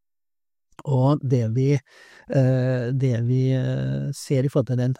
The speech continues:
norrøne jula, en ting var som vi var inne på at den var jo, hadde jo et litt annet tidspunkt, i og med at det startet da natta mellom tolvte og trettende, som var hovedfokuset. Men det vesle vi vet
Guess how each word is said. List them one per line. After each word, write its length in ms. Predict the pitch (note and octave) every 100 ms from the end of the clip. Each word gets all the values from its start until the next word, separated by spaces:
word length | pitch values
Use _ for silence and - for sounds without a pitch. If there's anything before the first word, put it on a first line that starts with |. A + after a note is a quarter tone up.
| A3
norrøne 800 | D3+ C#3+ D#3 A#2 G#2 A#2 C3 D3
jula, 500 | D#3 B2+ A#2+ D#3 F#3 -
en 180 | C#3+ A2+
ting 180 | -
var 120 | C#3+ A2
som 140 | -
vi 40 |
var 80 | C3
inne 180 | C3+ A2+
på 120 | -
at 80 | C#3+
den 240 | A2+ B2 C3 - B2
var 220 | B2 G#2
jo, 140 | B2+ B2
hadde 180 | - B2+
jo 40 | -
et 60 |
litt 160 | B2 -
annet 220 | A2+ B2+
tidspunkt, 600 | - A2+ - F#3 A#3 -
i 120 | -
og 60 | C3+
med 100 | B2+
at 100 | D3
det 40 |
startet 500 | - - B2 - C3+
da 220 | A#2 A2+ C3 - - - _
natta 340 | C#3+ B2+ - D3
mellom 280 | C3+ A#2 C3+
tolvte 380 | - C#3 - -
og 100 | A2+
trettende, 520 | - D3+ - B2 E3
som 240 | - C#3 A#2+
var 240 | G#2+ B2 - _ -
hovedfokuset. 840 | A#2+ A2 - C3+ - C#3+ - - - _ _ _ _ _ -
Men 240 | D3 D3+ - _
det 160 | B2+ C#3+
vesle 400 | D3+ - - B2+
vi 140 | D3+
vet 480 | C#3 C3+ G#3+ - -